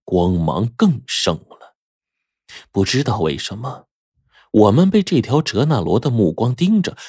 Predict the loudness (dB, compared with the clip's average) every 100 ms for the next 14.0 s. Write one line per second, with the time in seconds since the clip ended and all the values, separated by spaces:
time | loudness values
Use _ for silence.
0 | -6 0 0 0 -2 -2 -2 -4 -6 -4
1 | -4 -4 0 0 0 -4 -6 -6 -8 -4
2 | -2 0 -2 -4 -6 -8 -8 -12 _ _
3 | _ _ _ _ _ _ _ -6 -4 -6
4 | -4 -2 0 0 -2 -6 -8 -6 -6 -8
5 | -10 -14 -14 -16 _ _ _ _ _ _
6 | -2 0 2 0 -2 -2 -2 -2 -4 -4
7 | -6 -6 -14 _ _ _ _ -2 -2 -2
8 | -4 -4 -4 -8 0 0 0 -6 0 4
9 | 4 2 0 -4 -4 -8 -6 -6 -8 _
10 | _ _ _ -4 0 0 -2 -2 -2 -2
11 | -6 -10 -10 -10 -12 -12 -14 _ _ _
12 | _ _ _ _ _ _ _ _ _ -6
13 | 0 2 2 0 -2 -4 -4 -4 -6 -6